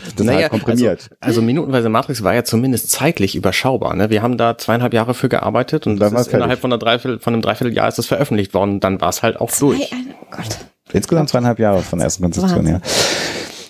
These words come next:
Speaker 1: Genau, und jetzt aber, ähm, nachdem die zweite Staffel von The, The Orville ja auch sehr, sehr, sehr, sehr cool war, tatsächlich, und
Speaker 3: Mhm.
Speaker 1: noch mehr in Richtung,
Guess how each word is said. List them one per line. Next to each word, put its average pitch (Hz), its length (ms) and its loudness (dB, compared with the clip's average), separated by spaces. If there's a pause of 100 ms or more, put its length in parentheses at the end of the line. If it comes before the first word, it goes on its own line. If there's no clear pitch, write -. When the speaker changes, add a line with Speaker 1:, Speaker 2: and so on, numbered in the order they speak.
(100)
Speaker 1:
Genau, 185 240 2
und 107 80 -2
jetzt - 260 0
aber, 175 440 4 (180)
ähm, 143 500 2 (460)
nachdem 120 300 2
die 110 260 2
zweite - 380 0
Staffel 135 260 0
von 120 220 0
The, 85 220 2 (100)
The 107 120 2
Orville 113 300 2
ja 95 100 2
auch - 120 -4
sehr, 101 200 2
sehr, 104 260 2
sehr, 104 180 2
sehr 95 120 0 (160)
cool 147 280 0
war, 147 460 0
tatsächlich, 127 460 0
und 196 260 2
Speaker 3:
Mhm. 107 120 4
Speaker 1:
noch 131 260 0
mehr 135 480 2
in 107 160 4
Richtung, 113 480 0